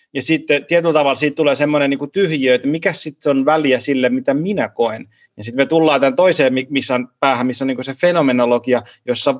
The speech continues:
vain sillä minun kokemuksella on väliä. Että tässä olisi niin kuin näiden kahden niin kuin yhdistäminen. Ehkä mitä sä alussakin kuvasit, että sä meet näiden kahden niin kuin välillä.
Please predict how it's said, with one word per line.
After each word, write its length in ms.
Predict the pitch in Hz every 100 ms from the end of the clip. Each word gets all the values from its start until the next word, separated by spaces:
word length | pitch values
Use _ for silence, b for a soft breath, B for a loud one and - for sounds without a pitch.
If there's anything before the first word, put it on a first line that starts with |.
| 156
vain 420 | 190 220 208 143
sillä 340 | 110 131 123
minun 420 | 127 156 156 127 120
kokemuksella 840 | 127 123 113 113 - 113 110 110
on 240 | 110 113 117
väliä. 420 | 139 120 110 110 B B B B
Että 200 | 127 156
tässä 140 | 151
olisi 120 | 135 139
niin 80 |
kuin 160 | 131 143
näiden 360 | 147 156 156 135
kahden 360 | 151 143 135 123
niin 100 | 120
kuin 140 | 139
yhdistäminen. 580 | 147 123 - 110 110 139
Ehkä 220 | 139 165
mitä 160 | 160 160
sä 180 | 175
alussakin 460 | 175 196 170 143 135
kuvasit, 400 | - 165 120 120
että 100 | 113
sä 120 | 127
meet 240 | 135 175 160
näiden 320 | 135 135 127
kahden 380 | 160 143 127 120
niin 140 | 123
kuin 180 | 139 139
välillä. 440 | 180 135 107 113